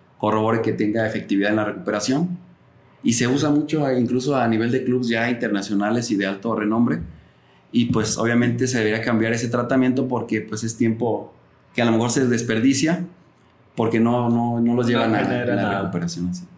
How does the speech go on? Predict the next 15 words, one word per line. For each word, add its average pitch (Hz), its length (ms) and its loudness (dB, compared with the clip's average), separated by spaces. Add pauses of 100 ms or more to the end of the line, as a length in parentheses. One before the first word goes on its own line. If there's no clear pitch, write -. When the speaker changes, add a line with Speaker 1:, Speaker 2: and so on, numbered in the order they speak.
(680)
Speaker 1:
La 117 100 2
recuperación 113 600 0
se 139 100 0
da 135 120 2
más 135 200 2
bien 131 380 0 (180)
con 101 80 2
una 110 100 4
ingesta 113 300 0
adecuada 123 480 0
de 110 120 -2
nutrientes. 104 640 -2 (400)
Speaker 2:
Ok. 98 540 -4 (480)
Speaker 1:
Carbohidratos 110 600 0
para 110 180 -2